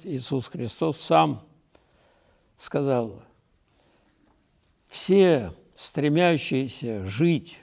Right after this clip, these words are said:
благочестно во Христе Иисусе, гонимы будут». Главная причина, общая причина.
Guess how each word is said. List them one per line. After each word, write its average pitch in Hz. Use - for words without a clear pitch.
благочестно 147
во 139
Христе 156
Иисусе, 135
гонимы 156
будут». 104
Главная 165
причина, 92
общая -
причина. 104